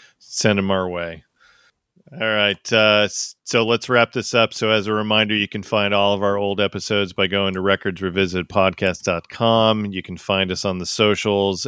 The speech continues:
At Podcast Records is our Twitter handle.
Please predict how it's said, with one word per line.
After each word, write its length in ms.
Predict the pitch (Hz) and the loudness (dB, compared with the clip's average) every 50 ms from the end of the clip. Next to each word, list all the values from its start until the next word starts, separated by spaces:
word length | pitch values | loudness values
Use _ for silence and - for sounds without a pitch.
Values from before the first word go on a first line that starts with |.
| - - | -6 -2
At 240 | 107 98 98 - - | 0 0 0 -2 -2
Podcast 520 | - 92 92 - - 101 95 90 - - | -2 -2 -2 -2 0 0 0 0 0 0
Records 420 | - 98 95 - 101 95 90 87 95 | 0 0 0 2 0 -4 -4 -4 -6
is 120 | 90 85 90 | -8 -6 -8
our 100 | 85 80 | -8 -8
Twitter 360 | - - 110 104 95 101 98 | -6 -2 -2 0 0 0 0
handle. 540 | 104 101 101 101 98 104 98 98 95 90 | 2 2 0 0 2 2 2 2 0 -2